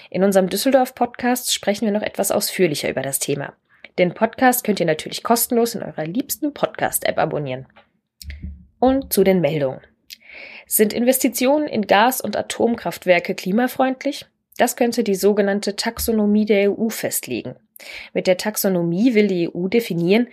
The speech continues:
welche Wirtschaftsaktivitäten nachhaltig sind, um bis spätestens zweitausendfünfzig Klimaneutralität zu erreichen.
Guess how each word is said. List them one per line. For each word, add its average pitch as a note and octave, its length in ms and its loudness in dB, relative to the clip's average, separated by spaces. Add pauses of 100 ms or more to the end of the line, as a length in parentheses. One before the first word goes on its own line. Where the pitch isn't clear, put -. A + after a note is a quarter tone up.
(220)
welche F3+ 400 0
Wirtschaftsaktivitäten G#3 1040 0
nachhaltig G#3+ 500 -2
sind, A#3+ 240 2 (500)
um A#3+ 140 2
bis C4 140 2
spätestens A#3 560 0
zweitausendfünfzig A3+ 1040 0
Klimaneutralität D#3+ 1040 -2
zu E3+ 100 0
erreichen. - 520 -4